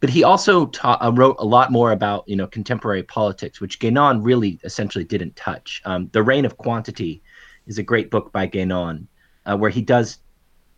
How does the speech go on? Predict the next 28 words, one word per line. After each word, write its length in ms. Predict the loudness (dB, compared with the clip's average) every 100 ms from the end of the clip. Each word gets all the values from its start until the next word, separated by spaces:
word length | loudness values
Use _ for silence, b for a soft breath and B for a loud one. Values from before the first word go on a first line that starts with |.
| _
talk 320 | -2 0 2
about 460 | 0 2 2 0 -2
World 240 | 0 0
War 140 | 0 -4
Two. 280 | -4 -4 -4
He, 220 | -6 -8
he, 340 | -8 -8 -8 -12 _ _
he 120 | -14
finished 420 | -8 -4 -4 -4 -8
it 140 | -10 -14 -4
basically 600 | -4 -4 -8 -6 -8 -8 _
right 200 | -6 -4
after 300 | -2 -4 -8
the 100 | -10
war, 420 | -4 -2 -2 -4 -6
I 100 | -8
believe. 420 | -6 -6 -6 -10 B B B B B -2
Uh, 180 | 2 4
but 220 | 2 4
that's 220 | 2 2
about 220 | 2 2
as 100 | 2
close 300 | 0 0 0
as 80 | -2
he 120 | -2
ever 140 | -2 -4
got 220 | -6 -8
to 120 | -14